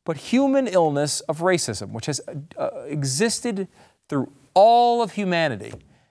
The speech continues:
And we've all been looking for a cure for it for a very long time. Because honestly, it's so stupid.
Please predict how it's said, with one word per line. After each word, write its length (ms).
And 240
we've 220
all 380
been 220
looking 300
for 280
a 80
cure 400
for 300
it 100
for 160
a 60
very 260
long 280
time. 280
Because 300
honestly, 640
it's 220
so 640
stupid. 1040